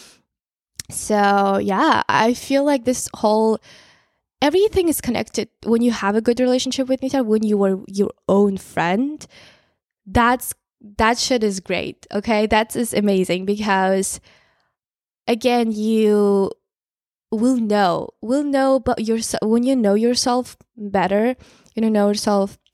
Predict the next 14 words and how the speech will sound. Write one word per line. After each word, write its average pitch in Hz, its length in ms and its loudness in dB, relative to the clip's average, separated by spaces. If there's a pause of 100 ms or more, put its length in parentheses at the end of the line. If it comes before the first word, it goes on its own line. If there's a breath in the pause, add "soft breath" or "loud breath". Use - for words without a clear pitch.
well, 190 440 -2 (1600 soft breath)
you 233 200 2
understand 247 560 0
that 196 360 0 (340)
right 220 360 0
now, 208 540 2 (640)
mm, 208 160 -6
I 196 200 -2
may 202 180 0
feel, 196 580 0
like, 185 520 0 (100)
<laughs> 202 220 -4
lonely, 208 540 0
but 180 640 -2